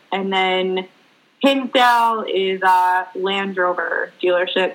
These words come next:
soon to be Jaguar as well. Um, and then we have a little, uh,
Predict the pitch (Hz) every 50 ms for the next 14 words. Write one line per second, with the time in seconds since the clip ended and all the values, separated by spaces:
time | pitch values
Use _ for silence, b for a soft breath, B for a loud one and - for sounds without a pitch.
0 | - _ - 185 185 185 185 180 180 185 175 170 175 175 180 - 185 - _ _
1 | _ _ _ - 202 190 202 190 185 185 185 185 196 190 185 180 180 180 180 180
2 | - 180 170 165 165 165 170 170 180 180 - _ _ _ _ _ _ _ _ _
3 | _ _ - 185 190 185 180 180 180 175 175 180 175 175 180 - _ _ _ _
4 | _ _ _ _ - - _ _ _ _ _ _ _ _ _ _ _ _ - 196
5 | 196 190 185 185 180 180 180 180 185 180 190 196 196 196 190 190 185 185 185 180
6 | 185 185 185 185 180 185 180 175 175 165 -